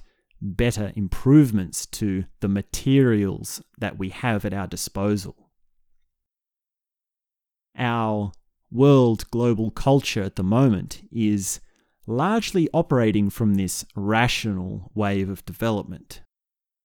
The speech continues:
And rationality is what's given birth to the science and the technology of our age. Science only works with a thesis, an antithesis,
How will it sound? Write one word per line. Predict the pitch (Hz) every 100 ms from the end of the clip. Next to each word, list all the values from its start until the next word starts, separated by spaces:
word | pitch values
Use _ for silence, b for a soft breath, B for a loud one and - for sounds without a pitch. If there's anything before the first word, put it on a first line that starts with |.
| _
And | - 113 107
rationality | 131 170 - 175 135 127 117 110 107 - b -
is | 113 117
what's | 113 - -
given | 135 107 104 95
birth | 139 143 143 - -
to | - 120 101 95 95 95 - _ _ _
the | - 98 95 92 -
science | - - - 135 120 95 - - - -
and | 110 101
the | 90
technology | - - - 110 120 123 107 95 92 78
of | - 110
our | 107 95 -
age. | 113 117 92 - - - - - _ _ _ _ _ _ _ _ _ _ _ _
Science | - - 139 123 120
only | - 113 107 98
works | 120 170 - - -
with | 120 98
a |
thesis, | - 139 120 - 90 - - -
an | - 98 -
antithesis, | 131 127 110 - 110 101 104 92 -